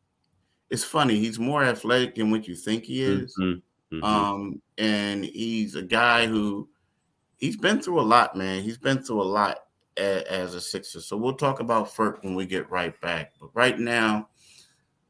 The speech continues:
Speaker 1: score early in the N F C, N F L season with FanDuel, America's number one sports book. Right now, new customers get one hundred and fifty dollars in bonus bets with any winning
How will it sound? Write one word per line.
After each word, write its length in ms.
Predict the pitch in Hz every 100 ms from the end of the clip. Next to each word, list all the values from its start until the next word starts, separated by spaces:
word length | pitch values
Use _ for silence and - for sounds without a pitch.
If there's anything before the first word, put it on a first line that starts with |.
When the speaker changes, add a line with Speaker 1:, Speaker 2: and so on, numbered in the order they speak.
| _
Speaker 1:
score 640 | - - 147 139 120 - _ _ _ _
early 340 | 123 147 156 147
in 60 |
the 160 | 143 135
N 80 | 127
F 180 | 120
C, 460 | 117 - 107 104 104
N 120 | 117 123
F 200 | 123 120
L 220 | 113 107
season 480 | - 101 95 98 90
with 200 | 85 -
FanDuel, 640 | 98 92 85 82 78 71 - -
America's 640 | 92 104 113 110 98 95
number 300 | 101 143 143
one 240 | 117 113
sports 440 | 107 - 90 82 -
book. 280 | - - _ _ _ _ _ -
Right 220 | 131 139
now, 240 | 120 117
new 300 | 104 107 135
customers 560 | 135 123 - 101 101 -
get 200 | 92 76
one 240 | - 98 113
hundred 380 | 117 120 117 - _ -
and 200 | 95 -
fifty 480 | - 117 - 117
dollars 500 | 104 95 90 87 87 - _ -
in 180 | 95
bonus 380 | 90 101 95 90
bets 360 | - 82 - -
with 200 | 87 -
any 280 | 101 104 101
winning 400 | 95 98 95